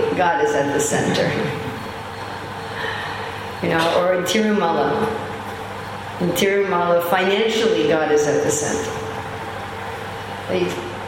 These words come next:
the, in the Vaikuntha, God is at the center of everyone's heart. In, in every way, God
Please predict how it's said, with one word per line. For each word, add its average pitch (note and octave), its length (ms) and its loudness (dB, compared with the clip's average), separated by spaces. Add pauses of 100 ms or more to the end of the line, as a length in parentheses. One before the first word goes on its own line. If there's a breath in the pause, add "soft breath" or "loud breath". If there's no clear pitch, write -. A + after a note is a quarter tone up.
(360)
the, E3+ 380 2
in E3 160 4
the E3 80 4
Vaikuntha, F3 1120 2
God G3 200 6
is G#3+ 160 2
at G#3+ 140 2
the G3+ 80 4
center G#3+ 400 2
of G3 80 2
everyone's G3 560 0
heart. F#3 400 2 (1500)
In, F3+ 120 2
in F#3 200 2
every G#3+ 400 4
way, D#3+ 280 4
God E3+ 200 4